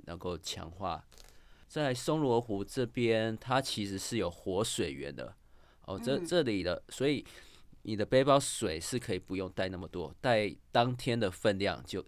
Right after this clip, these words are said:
Speaker 1: 就可以。当天你在行走的分量。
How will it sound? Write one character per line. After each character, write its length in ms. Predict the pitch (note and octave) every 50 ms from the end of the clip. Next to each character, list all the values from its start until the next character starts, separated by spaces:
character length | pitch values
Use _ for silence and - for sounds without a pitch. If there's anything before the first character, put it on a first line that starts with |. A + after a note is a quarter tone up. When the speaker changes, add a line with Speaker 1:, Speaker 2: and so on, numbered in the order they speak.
| -
Speaker 1:
就 160 | - - G2+ F#2
可 240 | - - - F3+
以。 200 | - - - - - - _ _ _ _ _ _ _ -
当 120 | - A#2
天 200 | A#2+ A#2 B2 B2
你 100 | A2+ F#2+
在 300 | F2+ - A2+ A2 G#2+ G#2
行 280 | G2 - - - G2+ G#2+
走 300 | - G2+ F2+ E2+ D#2+ -
的 300 | - D#2+ D#2 C#2+ C#2+ E2
分 240 | - - G2 F#2+ F#2
量。 200 | G2 F#2+ E2